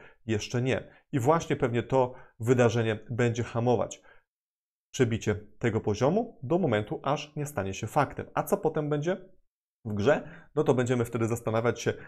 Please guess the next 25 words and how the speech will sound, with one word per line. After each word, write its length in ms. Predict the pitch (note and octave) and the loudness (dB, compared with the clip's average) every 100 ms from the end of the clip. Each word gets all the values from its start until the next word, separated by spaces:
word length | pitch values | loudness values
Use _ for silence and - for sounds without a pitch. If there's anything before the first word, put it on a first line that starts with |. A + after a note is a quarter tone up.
| - | -4
na 80 | A#2 | -2
pewno 260 | A#2 A2 A2 | 2 2 2
warto 280 | G#2+ - A2+ | 2 2 0
wyczekać 520 | A#2 B2 C#3 C3 - | 0 2 2 2 -4
ten 180 | G#2 G#2 | -6 -2
moment, 340 | A#2 B2 A#2+ - - | 0 0 -4 -14 -8
a 120 | - A#2 | -2 0
nie 420 | G#2 G2 - _ _ | 0 -2 -6 _ _
przyspieszać 600 | - A2+ B2 A2 G2+ G#2 | -8 0 2 2 -2 2
go, 280 | C#3+ E3 - | 2 2 -2
gdyż 240 | A2+ A2 | 0 2
wiadomo, 280 | A2+ A#2+ A#2+ | 2 2 2
że 120 | A#2 | 0
wiąże 280 | G#2 B2+ B2 | 0 0 -2
się 140 | A#2+ | -6
to 100 | A2 | -6
wtedy 260 | - A2+ G#2+ - - - | 0 2 2 0 -16 -4
z 100 | G#2+ | 0
nadmiernym 640 | B2+ D#3+ A2 G2+ G2 G#2 | 4 4 2 -2 -2 -2
ryzykiem, 460 | G#2 A2+ D3+ F#3 C#3 | -2 -2 -2 -2 -2
no 80 | G#2+ | -8
chyba 220 | G2+ G#2 | -6 -6
że 100 | G#2+ | -6
ktoś 220 | A#2+ - | -8 -6
uwielbia 360 | D#3+ D3 G#2 | 0 2 2